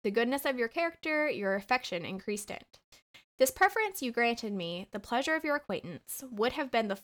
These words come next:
finest jewel of my life if you could have loved me less sensually. That I cannot satisfy this sensual love makes you angry with me, but I would have had to violate holy bonds if I gave heed to your longings."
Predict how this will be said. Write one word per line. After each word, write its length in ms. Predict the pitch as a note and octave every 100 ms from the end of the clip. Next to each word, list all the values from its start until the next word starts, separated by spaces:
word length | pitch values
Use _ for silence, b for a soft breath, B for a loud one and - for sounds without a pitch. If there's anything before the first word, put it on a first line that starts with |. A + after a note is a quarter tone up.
| _
finest 420 | G#3+ A3 B3+ -
jewel 200 | G#3+ G#3
of 100 | G#3
my 120 | G3+
life 460 | G3 F3+ D3+ G3 - -
if 160 | G3
you 100 | G3
could 180 | F#3+ A3
have 200 | A3 G#3+
loved 260 | F#3+ F3+ -
me 240 | F3 D#3 -
less 440 | F3+ F#3 F#3+ -
sensually. 840 | - - F3 - F3+ D#3 C#3+ F#2+ - _ _ _ _ _ _ B B B B _ _
That 180 | G#3 A#3
I 80 | C#4+
cannot 340 | E4 E4+ F4+
satisfy 500 | E4 C#4 C#4+ - A#3
this 140 | A3+ A3
sensual 440 | G#3 G#3 A3 A3
love 260 | F#3+ F#3 G#3
makes 260 | F3+ -
you 80 | F#3+ -
angry 340 | C#4 F4+ A3+
with 160 | F3 F#3+
me, 300 | - G3+ G3+ -
but 180 | G#3
I 100 | G#3
would 180 | G#3 A3
have 340 | A3+ B3+ C4 C4
had 400 | - B3 C4 C4
to 100 | C4
violate 480 | A3 F#3+ A3 G3+ G#3+
holy 340 | - G3 G#3
bonds 460 | G3+ D#3 D#3 - -
if 100 | G3
I 80 | F3+
gave 220 | F#3 F3
heed 280 | F#3 F#3 F3
to 100 | -
your 140 | E3+ -
longings." 600 | - - - - - -